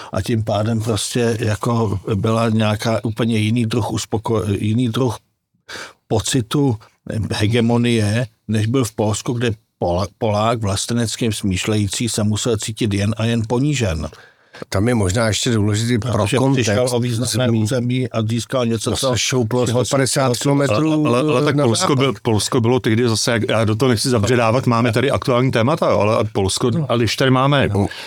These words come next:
Speaker 3: významného polského národovce, tak si můžu dovolit říct to, že, že Polsko bylo tak jako
Speaker 2: Ale on je naturalizovaný trošku,
Speaker 3: eh,
Speaker 2: že
Speaker 3: trošku, jako řeknu to provokativně,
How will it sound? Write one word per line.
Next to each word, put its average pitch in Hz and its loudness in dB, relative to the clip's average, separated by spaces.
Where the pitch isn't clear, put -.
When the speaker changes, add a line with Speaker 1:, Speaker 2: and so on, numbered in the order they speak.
Speaker 3:
významného 117 2
polského 120 0
národovce, 98 0
tak - -2
si 123 0
můžu 120 2
dovolit 120 2
říct 117 0
to, 113 2
že, 123 2
že 123 2
Polsko 110 0
bylo 117 2
tak 110 0
jako 127 2
Speaker 2:
Ale 107 0
on 143 2
je 151 2
naturalizovaný 107 0
trošku, 110 2
Speaker 3:
eh, 87 0
Speaker 2:
že 85 -4
Speaker 3:
trošku, 110 2
jako 120 2
řeknu 113 2
to 123 2
provokativně, 120 2